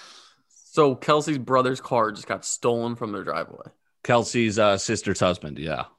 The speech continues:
Speaker 2: Um, I
Speaker 1: Dude,
Speaker 2: gotta get
Speaker 1: that's
Speaker 2: an
Speaker 1: like
Speaker 2: update.
Speaker 1: when, that's like when, uh, Jake Leifeld got his car stolen. He would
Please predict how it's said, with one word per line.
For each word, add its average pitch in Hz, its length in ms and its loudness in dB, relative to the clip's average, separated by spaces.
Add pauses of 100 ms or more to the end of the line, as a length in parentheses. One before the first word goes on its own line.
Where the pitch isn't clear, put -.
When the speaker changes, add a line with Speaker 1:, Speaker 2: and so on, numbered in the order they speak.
(140)
Speaker 2:
Um, 76 640 -8 (320)
I - 80 -4
Speaker 1:
Dude, 98 40 -2
Speaker 2:
gotta 110 140 4
get 123 80 4
Speaker 1:
that's 175 120 2
Speaker 2:
an 185 60 4
Speaker 1:
like 160 120 2
Speaker 2:
update. 123 140 -8
Speaker 1:
when, 131 360 -4 (340)
that's 143 240 -6
like 156 160 0
when, 135 260 -2
uh, 104 260 -2
Jake 101 320 -4
Leifeld 107 460 -2
got 117 140 0
his 117 120 -10
car - 280 -2
stolen. 127 400 -4
He 160 140 -10
would 175 160 0